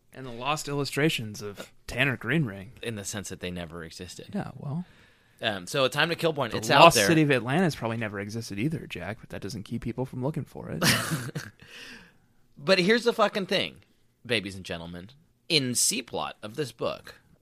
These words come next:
Speaker 2: Shannon is back in this, like, weird way. I don't think they ever even really explain
Speaker 1: No, it's
Speaker 2: why.
Speaker 1: weird. It's weird.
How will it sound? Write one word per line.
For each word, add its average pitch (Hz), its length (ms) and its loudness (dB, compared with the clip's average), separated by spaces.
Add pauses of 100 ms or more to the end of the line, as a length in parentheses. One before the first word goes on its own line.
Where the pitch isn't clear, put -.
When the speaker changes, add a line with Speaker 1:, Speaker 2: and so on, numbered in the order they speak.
(140)
Speaker 2:
Shannon 196 440 -2
is 254 120 -2
back 160 300 4
in 143 60 -4
this, 104 180 -6
like, 80 140 -8 (260)
weird 127 320 -4
way. 107 320 0
I 131 80 0
don't 214 180 2
think 240 140 -6
they 220 200 8
ever 123 200 2
even 120 220 -2
really 95 260 -4
explain - 460 -2
Speaker 1:
No, 196 180 12
it's 175 140 8
Speaker 2:
why. 143 220 4
Speaker 1:
weird. 151 340 10
It's 127 160 -2
weird. 135 460 6